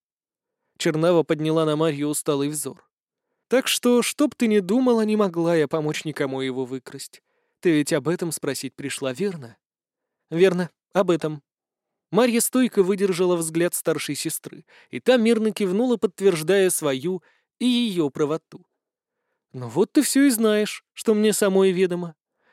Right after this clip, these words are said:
Верить или нет, дело уж твоё. А лишь добавить могу,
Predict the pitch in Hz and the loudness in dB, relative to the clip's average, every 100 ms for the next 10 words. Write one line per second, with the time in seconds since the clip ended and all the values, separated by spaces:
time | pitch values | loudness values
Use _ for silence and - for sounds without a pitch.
0 | _ 127 143 285 277 247 220 185 247 233 | _ -4 2 4 4 2 2 2 2 0
1 | 170 185 220 214 - 208 175 151 156 _ | 2 2 2 -2 0 0 2 -2 -6 _
2 | _ _ _ - 151 156 147 151 143 175 | _ _ _ -2 2 2 2 0 2 0
3 | 208 - 151 123 127 | -2 -4 -6 -6 -14